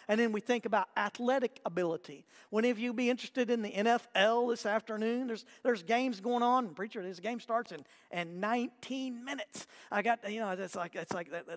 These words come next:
there's three more, okay? It's all right. There's more, more, more. But, but we, we know the stats of football players. And we could tell you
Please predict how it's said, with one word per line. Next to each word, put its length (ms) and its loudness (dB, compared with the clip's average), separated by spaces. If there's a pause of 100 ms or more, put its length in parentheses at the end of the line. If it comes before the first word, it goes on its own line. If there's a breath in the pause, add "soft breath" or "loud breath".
there's 380 2
three 320 -2
more, 480 -6
okay? 300 -6
It's 120 -10
all 160 -2
right. 240 0
There's 160 -12
more, 300 -8
more, 160 -10
more. 340 -10 (320 loud breath)
But, 160 2
but 180 2
we, 140 -2 (180 loud breath)
we 240 2
know 220 4
the 120 -6
stats 800 0 (380 soft breath)
of 100 0
football 400 4
players. 400 -6
And 100 -2
we 120 4
could 160 -2
tell 200 4
you 200 -2